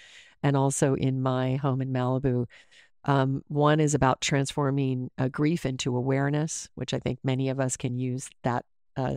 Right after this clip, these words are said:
assistance right now. Many of us have lost loved ones, have taken their transition during the last three years. Um, one is about, uh, basically vitality in the body.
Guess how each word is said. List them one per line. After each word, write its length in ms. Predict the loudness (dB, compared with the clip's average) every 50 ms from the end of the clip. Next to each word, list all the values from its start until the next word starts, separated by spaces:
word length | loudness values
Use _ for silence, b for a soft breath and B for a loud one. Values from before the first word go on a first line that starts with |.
| -4
assistance 500 | -4 -4 -2 -4 -2 -2 -4 -6 -4 -4
right 160 | -2 -2 -2
now. 200 | -2 -2 -2 -2
Many 240 | 0 0 0 0 0
of 100 | 0 0
us 100 | -2 -2
have 160 | -2 -4 -2
lost 460 | -2 -2 0 0 0 -2 -2 -6 -10 -8
loved 220 | -4 -4 -4 -2 -2
ones, 360 | -4 -4 -4 -4 -6 -8 -4
have 240 | -2 -2 -2 -2 -6 B B B B B B _
taken 300 | 0 0 0 2 0 0
their 160 | 0 -2 -2
transition 640 | -2 -2 -2 -2 0 -2 -2 -2 0 -2 -2 -4 -4
during 300 | -4 -4 -2 -2 -2 -4
the 100 | -4 -4
last 260 | -4 -4 -6 -6 -8 -8
three 200 | -8 -6 -4 -2
years. 360 | -2 -2 -2 -4 -6 -10 -18 _ _ B B B B B B B B B _
Um, 480 | 2 2 2 2 0 -2 -4 -8 -10 -14 _ _ -12 -4
one 260 | 2 4 4 4 4
is 220 | 4 4 4 2 2
about, 480 | 2 2 2 2 4 2 2 0 -2 -4 -4
uh, 280 | -2 0 0 0 0 -2 -4 -8 -2 0
basically 400 | 0 0 0 0 0 2 2 2
vitality 720 | 2 2 0 0 -2 -2 0 0 2 0 0 0 -2 -2
in 80 | -2 -4
the 60 | -2
body. 440 | 0 0 0 0 0 -2 -4 -4